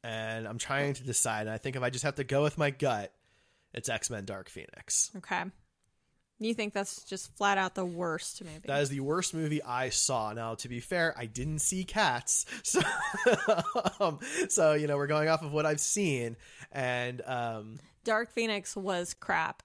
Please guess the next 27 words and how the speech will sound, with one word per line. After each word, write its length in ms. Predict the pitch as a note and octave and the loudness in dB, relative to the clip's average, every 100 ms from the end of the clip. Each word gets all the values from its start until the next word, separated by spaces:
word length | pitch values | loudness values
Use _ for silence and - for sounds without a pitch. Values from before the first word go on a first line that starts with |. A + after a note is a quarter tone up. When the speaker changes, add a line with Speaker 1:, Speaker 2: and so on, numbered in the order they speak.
| - | -4
Speaker 2:
And 160 | F3+ | 2
I 40 | F3 | 4
flat 380 | - - G#3+ G#3 | 4 8 10 12
out 280 | G3+ F#3+ - | 10 8 4
<laughs> 40 | |
laughed 640 | F#3+ F3+ F3+ F#3 B3+ - - | 0 6 8 8 8 0 -2
in 140 | F3 | 0
the 100 | F3 | -2
theater 520 | F3 E3 E3+ E3+ D#3+ - | -2 -2 0 0 0 -2
at 220 | E3 - | -2 -4
multiple 640 | F3+ G3+ G3+ G#3+ A#3+ G3 G3+ | -6 4 6 6 2 0 2
things 400 | G#3+ G3+ G#3+ - | 2 2 2 2
that 200 | A#3+ - | 0 0
you 120 | A3+ | 0
<laughs> 0 | |
shouldn't 640 | - - - F4 - C#4+ - - | 2 2 4 2 6 4 4 -8
laugh 380 | A#3+ A#3+ C#4+ - | 4 6 6 4
at. 360 | A#3 - - - - _ - - - C#5+ - - - | 2 6 6 6 2 _ -20 -14 -6 -6 -6 -2 6
I 40 | |
don't 120 | C4+ | 8
know, 160 | A#3+ G3 | 10 8
when 280 | A#3 A3+ A3+ | 8 4 4
S-, 400 | G#3+ - - - - - | 0 -2 -4 -6 -8 4
Ty 240 | C4 A#3+ | 8 8
Sheridan 580 | - A#3+ A#3+ A#3+ A#3+ B3 | 8 8 8 8 6 4
Cyclops 720 | - G#3+ G3+ - F#3+ - - | 8 8 10 8 6 6 0
yells, 800 | A#3 A#3 G3 F3+ F#3+ - - | 0 4 6 6 0 -4 -6